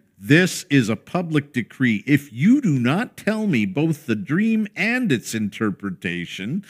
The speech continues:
you will be torn limb from limb. Your houses will be laid in ruins. But if you tell me,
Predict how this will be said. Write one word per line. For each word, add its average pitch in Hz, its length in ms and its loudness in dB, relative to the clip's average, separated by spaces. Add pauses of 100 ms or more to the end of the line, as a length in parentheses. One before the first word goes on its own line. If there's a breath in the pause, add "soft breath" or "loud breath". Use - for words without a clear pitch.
(420 loud breath)
you 220 300 4
will 160 160 6
be 120 160 2
torn 220 680 -2
limb 233 260 2
from 202 300 2
limb. 165 320 2
Your 113 200 2
houses 208 680 -2
will 135 100 -6
be 110 180 -2
laid 185 360 -2
in 165 200 0
ruins. 202 480 0
But 120 200 -2
if 135 180 0
you 101 80 -2
tell 277 360 -4
me, 277 200 0